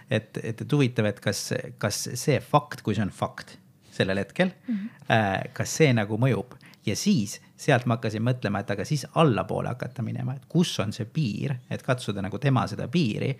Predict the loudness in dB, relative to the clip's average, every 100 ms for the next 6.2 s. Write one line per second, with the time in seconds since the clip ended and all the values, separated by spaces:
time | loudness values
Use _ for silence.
0 | -10 -16 -8 -4 -2 0 2 4 2 0
1 | 0 0 0 -6 -2 -2 0 2 0 -2
2 | -4 -8 -10 -10 -6 -2 2 4 2 0
3 | -4 -2 -4 -6 -8 -12 -8 -4 -2 -4
4 | -4 -6 -4 -6 -8 -14 -10 -2 0 0
5 | 2 0 0 -2 -4 -2 -2 -2 -6 -8
6 | -6 -6